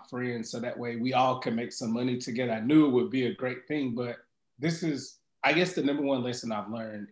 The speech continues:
is, and you asked me what's the top one, so it kinda goes into the top one is, you cannot wait on other people to make a decision. If you,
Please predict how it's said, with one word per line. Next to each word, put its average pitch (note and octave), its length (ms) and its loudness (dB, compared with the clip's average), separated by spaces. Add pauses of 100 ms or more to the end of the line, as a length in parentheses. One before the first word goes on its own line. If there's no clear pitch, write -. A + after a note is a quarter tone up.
is, G2 440 -12
and G#2+ 320 -6 (300)
you C3 100 2
asked E3 160 4
me E3+ 80 6
what's E3+ 200 4
the D3+ 60 -2
top C#3+ 280 2
one, B2 240 -4
so A#2+ 340 -6
it B2 160 -6
kinda D3 260 4
goes C3+ 220 4
into C3+ 240 0
the A#2+ 120 -2
top - 320 -8
one C3 200 -4
is, A2+ 260 -6 (500)
you D3 160 -6
cannot F#3 640 0 (200)
wait B2 440 -4 (240)
on A#2 280 -6
other A2+ 260 -6
people G2+ 640 -8 (1300)
to C3 140 -4
make G#2+ 240 -4
a G2 40 -14
decision. - 480 -18 (720)
If D3+ 120 -6
you, E3+ 360 2